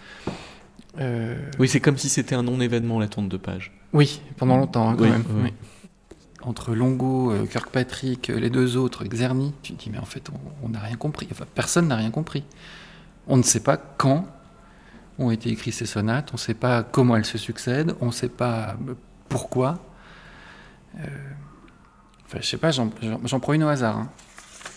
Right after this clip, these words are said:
Speaker 1: Celle qu'on appelle la Kirkpatrick cent trente-deux, qui est la Longo quatre cent cinquante-sept, c'est-à-dire, a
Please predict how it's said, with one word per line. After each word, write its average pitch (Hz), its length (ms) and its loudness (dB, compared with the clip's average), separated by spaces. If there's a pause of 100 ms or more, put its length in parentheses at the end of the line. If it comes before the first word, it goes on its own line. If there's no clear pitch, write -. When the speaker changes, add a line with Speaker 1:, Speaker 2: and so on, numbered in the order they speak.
(1040)
Speaker 1:
Celle - 240 -4
qu'on 127 160 0
appelle 123 300 -2
la 110 100 0
Kirkpatrick 123 560 -6
cent - 180 0
trente-deux, 127 440 -2 (1300)
qui - 160 -2
est 127 40 2
la 117 100 4
Longo 131 360 4
quatre 170 220 0
cent 151 160 -2
cinquante-sept, 139 600 -4
c'est-à-dire, 110 280 -8
a - 40 -8